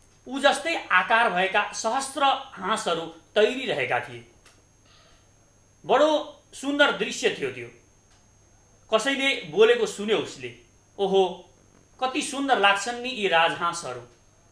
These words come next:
कसैले यसो भनेको सुन्यो। उसले आफ्नो शरीर हेऱ्यो र तैरिरहेका ती पोखरीभित्रका हाँसहरूलाई हेऱ्यो र उसले थाहा पायो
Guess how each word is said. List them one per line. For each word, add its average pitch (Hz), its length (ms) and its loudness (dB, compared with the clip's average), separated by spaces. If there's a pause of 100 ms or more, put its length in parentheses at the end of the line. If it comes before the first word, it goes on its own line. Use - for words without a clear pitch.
कसैले 214 580 0
यसो 208 220 -4
भनेको 165 300 -4
सुन्यो। 170 400 -10 (280)
उसले 202 320 -2
आफ्नो 190 320 -6
शरीर 214 400 -2
हेऱ्यो 254 420 -2
र 180 140 2
तैरिरहेका 180 720 0 (400)
ती 233 300 -4
पोखरीभित्रका 170 680 -4
हाँसहरूलाई 214 680 0
हेऱ्यो 247 460 0
र 170 80 -2
उसले 147 320 -6
थाहा 185 240 4
पायो 151 340 0